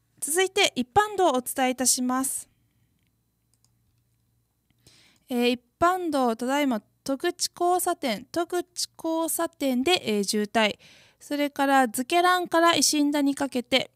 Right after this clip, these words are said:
ズケランから石ン田にかけて渋滞。えー、それから前原から大蛇名、大蛇名から前原の両車線、長い渋滞が見られます。えー、五十八号線、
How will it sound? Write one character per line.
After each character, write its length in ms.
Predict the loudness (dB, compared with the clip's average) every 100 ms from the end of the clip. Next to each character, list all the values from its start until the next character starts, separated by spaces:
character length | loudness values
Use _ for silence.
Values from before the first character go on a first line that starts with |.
| _
ズ 120 | -12 -6
ケ 140 | -2
ラ 160 | 0 0
ン 100 | 0
か 140 | 0
ら 240 | 2 2 0 -4
石 260 | -4 -2
ン 60 | -2
田 80 | -2
に 100 | -2
か 100 | -2
け 160 | -4
て 240 | -4 -2 -2
渋 220 | 0 -2
滞。 360 | -2 -2 -2 -4 _ _ _ _ _ _ -20 _ _ _ _ _ _
え 320 | -2 0 0
ー、 40 |
そ 120 | 0 -2
れ 100 | 0
か 140 | 2
ら 240 | 4 4 0 _ _ _
前 260 | 0 2 2
原 340 | 2 2 2
か 180 | 0 2
ら 200 | 2 4
大 160 | 2 2
蛇 180 | 2 0
名、 180 | -2 -4 _ _ _ _ _ -4
大 180 | -2
蛇 140 | 0 0
名 120 | 0
か 120 | 0
ら 160 | 2 2
前 200 | 2 0
原 220 | -2 0
の 180 | 0 0
両 260 | 0 0 0
車 160 | -2
線、 340 | 0 0 0 -4
長 260 | -6 0 2
い 80 | 2
渋 160 | 0
滞 280 | 0 0 0
が 120 | 0
見 140 | 0 0
ら 120 | 0
れ 140 | -2
ま 200 | 0 0
す。 220 | 0 -6 -10 _ _ _ _ _ _ -20 _ _ _ _ _ -20 _ _
え 120 | -8
ー、 40 | 0
五 140 | 0
十 200 | 4 2
八 300 | 2 -2 -2
号 220 | 2 0
線、 360 | 2 0 0